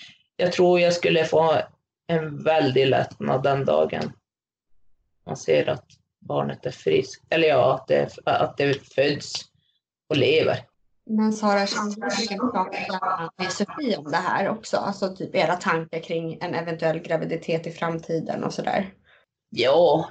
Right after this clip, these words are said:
Speaker 3: alltså, nog, nog kan jag ju prata med honom om det. Absolut.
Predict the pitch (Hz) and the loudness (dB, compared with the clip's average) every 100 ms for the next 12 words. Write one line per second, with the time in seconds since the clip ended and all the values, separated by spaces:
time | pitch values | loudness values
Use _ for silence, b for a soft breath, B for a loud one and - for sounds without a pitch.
0 | - - 180 160 147 - 226 220 175 170 | -2 0 2 2 2 0 2 2 2 2
1 | 185 175 143 123 - 139 190 220 135 110 | 2 2 2 2 0 -2 0 0 0 0
2 | 202 160 104 - _ - 107 - - - | 2 2 0 -6 _ -4 -4 -4 -6 -2
3 | 208 175 - | 2 2 2